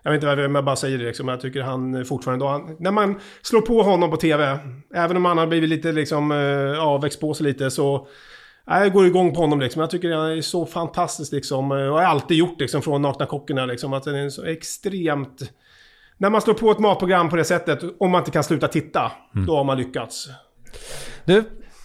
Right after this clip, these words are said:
Speaker 2: nu är det dags för succémomentet, frågor du inte fått förut. Är du
Speaker 1: Okej.
Speaker 2: beredd?
Speaker 1: Ja, jag är, fan vad kul att få en fråga som
Speaker 2: Ja.
Speaker 1: jag inte fått förut.
Speaker 2: Eller hur?
Speaker 1: Ja.
Speaker 2: Hur spännande är det med speedway egentligen?
Speaker 1: Det är absolut noll spännande.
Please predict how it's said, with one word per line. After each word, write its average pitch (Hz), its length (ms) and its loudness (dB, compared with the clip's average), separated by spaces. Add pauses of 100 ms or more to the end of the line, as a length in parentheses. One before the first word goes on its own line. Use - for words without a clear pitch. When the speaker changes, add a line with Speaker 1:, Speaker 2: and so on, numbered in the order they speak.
(160)
Speaker 2:
nu 160 220 2
är 190 40 2
det 196 80 2
dags 180 240 0
för 165 120 2
succémomentet, 165 1120 0
frågor 120 280 4
du 120 120 4
inte 113 140 2
fått 120 200 -2
förut. 147 340 -4 (520)
Är 127 40 2
du 117 60 4
Speaker 1:
Okej. 139 120 4
Speaker 2:
beredd? 113 240 0
Speaker 1:
Ja, 156 160 2
jag 175 280 2
är, 151 280 0
fan 151 240 -4
vad 156 100 -2 (200)
kul 139 340 -2
att 131 60 0
få 151 80 -2
en 131 80 0
fråga 139 300 0
som 120 340 -4
Speaker 2:
Ja. 147 60 6
Speaker 1:
jag 170 40 4
inte 143 120 2
fått 127 180 -6
förut. 139 420 -4
Speaker 2:
Eller 156 180 4
hur? 131 200 2 (120)
Speaker 1:
Ja. 143 200 -6 (680)
Speaker 2:
Hur 208 140 2
spännande 202 440 4
är 185 160 4
det 247 60 4
med 269 160 2
speedway 113 520 4
egentligen? 107 480 0 (240)
Speaker 1:
Det 165 340 -2
är - 100 -4
absolut 160 320 -4
noll 165 400 2
spännande. 127 500 -2